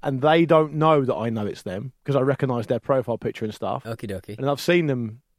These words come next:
Speaker 1: in public or at events, and they've always been, like, really lovely and pretended it's, like, never happened. It's a kind of a weird cognitive dissonance.
Speaker 2: Yeah.
Speaker 1: They're like, when they see you in real life, they then think, "Oh shit, that's actually a human being."
Speaker 2: Yeah. Yeah.
Speaker 1: And they're completely different.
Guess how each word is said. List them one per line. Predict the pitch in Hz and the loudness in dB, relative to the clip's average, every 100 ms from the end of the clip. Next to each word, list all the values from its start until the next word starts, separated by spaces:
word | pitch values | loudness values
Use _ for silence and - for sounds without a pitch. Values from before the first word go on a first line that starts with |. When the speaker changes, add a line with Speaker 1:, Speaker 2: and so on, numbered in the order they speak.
| - | -8
Speaker 1:
in | 135 | -4
public | 139 135 147 139 - | 2 4 4 2 0
or | 120 113 - | 0 0 -2
at | 110 - | -6 -10
events, | 110 127 127 - - - - | -2 -2 -2 -8 -20 -20 -10
and | 117 | -4
they've | 120 | -2
always | 123 123 - | 0 -2 -2
been, | 127 | -4
like, | 117 113 - | -2 -4 -4
really | 123 123 113 | -4 -2 2
lovely | 127 110 107 | 0 0 -4
and | 95 | -6
pretended | 113 135 120 101 | -8 -4 -4 -6
it's, | - | -8
like, | 107 | -6
never | 117 110 | -4 -4
happened. | 117 - 90 | -4 -6 -12
It's | |
a | - | -4
kind | 160 | -2
of | 143 | 2
a | 135 | 2
weird | 139 160 151 127 | 2 2 2 2
cognitive | 151 139 135 135 120 | 0 0 0 -2 -2
dissonance. | - - 110 90 - | -2 -4 -6 -8 -4
Speaker 2:
Yeah. | 113 107 - | -4 -4 0
Speaker 1:
They're | 151 | 2
like, | 151 | 2
when | 165 175 | 4 4
they | 175 165 | 6 2
see | - 185 180 | 2 2 4
you | 165 | 4
in | 160 151 | 4 4
real | 160 151 | 4 4
life, | 151 196 95 - 170 - _ _ _ _ _ - | 4 4 2 -2 -6 -12 _ _ _ _ _ 0
they | 143 147 | 2 4
then | 151 147 143 | 4 2 0
think, | - 135 | -2 -2
"Oh | 165 165 | -2 0
shit, | - 170 | 2 2
that's | 143 - | 0 -4
actually | 117 139 | -4 -4
a | |
human | 135 131 | -2 -2
being." | 160 131 95 - | 0 -2 -4 -6
Speaker 2:
Yeah. | 117 104 - _ _ _ | -4 -4 -8 _ _ _
Yeah. | 123 156 | -4 0
Speaker 1:
And | |
they're | 156 | 2
completely | 151 139 180 165 160 | 0 0 2 2 2
different. | 156 175 117 104 | 0 0 -2 -8